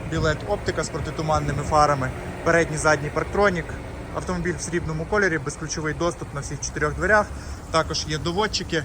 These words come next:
оригінальні рейлінги на даху. Тут комфортний салон з чорної шкіри, повний електропакет, пам'ять водійського сидіння,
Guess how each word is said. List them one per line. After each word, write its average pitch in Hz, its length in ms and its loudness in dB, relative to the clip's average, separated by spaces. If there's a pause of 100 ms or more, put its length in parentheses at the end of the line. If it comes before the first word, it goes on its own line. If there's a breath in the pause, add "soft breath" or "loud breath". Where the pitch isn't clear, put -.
(140)
оригінальні 156 560 4
рейлінги 147 380 2
на 156 100 -2
даху. 185 380 0 (680 loud breath)
Тут 202 140 -2
комфортний 185 540 2
салон 214 400 4 (260)
з - 120 -10
чорної 165 360 2
шкіри, 190 420 -2 (100)
повний 165 300 0
електропакет, 165 720 -2
пам'ять 160 300 2
водійського 170 580 -4
сидіння, 151 540 -4